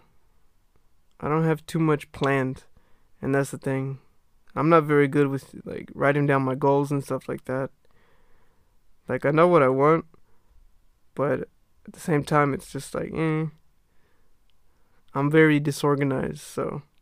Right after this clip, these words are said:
yeah, we'll see how, what, how everything goes. And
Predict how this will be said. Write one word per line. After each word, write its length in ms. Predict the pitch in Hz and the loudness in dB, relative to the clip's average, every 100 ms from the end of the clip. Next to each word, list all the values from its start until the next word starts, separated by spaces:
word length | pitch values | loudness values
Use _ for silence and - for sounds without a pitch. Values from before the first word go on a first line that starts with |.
| _ _ _ - - _ _ - | _ _ _ -20 -20 _ _ -2
yeah, 220 | 165 190 | 6 8
we'll 140 | 170 | 6
see 200 | 180 202 | 4 2
how, 220 | 180 160 - | 4 4 2
what, 240 | 143 - | 0 0
how 340 | - - 143 | -2 0 2
everything 400 | 143 143 147 139 | 4 4 0 -2
goes. 540 | 131 135 139 139 - - _ - _ _ _ - - - - | 2 2 2 0 -8 -20 _ -20 _ _ _ -20 -20 -20 -6
And 720 | 139 135 135 135 135 135 | -2 2 2 2 0 -2